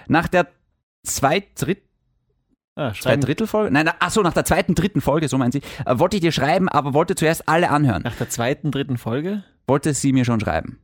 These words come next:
Speaker 2: Also quasi nach zwei, drei Folgen.
Speaker 1: Genau.
Speaker 2: Ja.
Speaker 1: Ja. Sie hat mit so einem Schrägstrich
Speaker 2: Ja, ja,
Speaker 1: geschrieben,
Speaker 2: okay,
Speaker 1: das hat
Speaker 2: okay.
Speaker 1: mich rausgebracht.
Speaker 2: Ja.
Speaker 1: Äh,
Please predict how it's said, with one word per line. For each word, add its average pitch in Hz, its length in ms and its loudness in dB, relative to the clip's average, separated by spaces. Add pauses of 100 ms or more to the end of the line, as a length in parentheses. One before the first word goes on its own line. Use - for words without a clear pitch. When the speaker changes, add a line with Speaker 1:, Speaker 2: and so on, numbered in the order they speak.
(160)
Speaker 2:
Also 123 200 -4
quasi 123 240 -4
nach 123 120 -4
zwei, - 180 -6
drei 113 140 -4
Folgen. 104 340 -6
Speaker 1:
Genau. 110 320 0
Speaker 2:
Ja. 127 160 -12 (200)
Speaker 1:
Ja. - 120 -6 (960)
Sie - 120 -2
hat 117 100 -2
mit 131 100 2
so 123 80 2
einem 107 160 4 (400)
Schrägstrich 123 400 -2
Speaker 2:
Ja, 135 60 2
ja, 131 80 2
Speaker 1:
geschrieben, 117 200 2
Speaker 2:
okay, 95 60 0
Speaker 1:
das 117 100 2
hat 104 60 0
Speaker 2:
okay. 107 60 0
Speaker 1:
mich 104 100 -2
rausgebracht. 98 300 -4 (440)
Speaker 2:
Ja. 131 260 2
Speaker 1:
Äh, 135 240 0